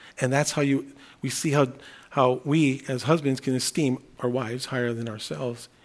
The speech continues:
and have a very blessed, fruitful marriage. Because marriage, you have,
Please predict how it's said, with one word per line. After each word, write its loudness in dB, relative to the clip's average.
and -6
have -4
a -2
very -6
blessed, -4
fruitful -2
marriage. -4
Because -2
marriage, 2
you -2
have, -2